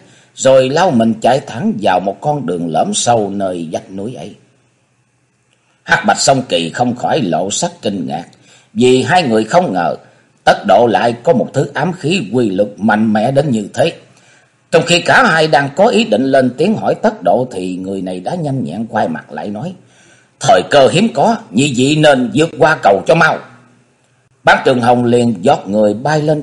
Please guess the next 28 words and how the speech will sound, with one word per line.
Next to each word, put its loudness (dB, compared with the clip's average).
trước 0
tiên. -4
Người 0
của 0
y 0
bay 0
cao 4
có -2
đến 0
sáu -2
bảy -8
trượng, -8
rồi 6
từ 4
trên 2
đáp 0
xuống -2
giữa -4
chiếc -6
cầu 2
như 2
một -2
con 0
chim -2
đại -4
bàng -6
xòe -8
cánh. -12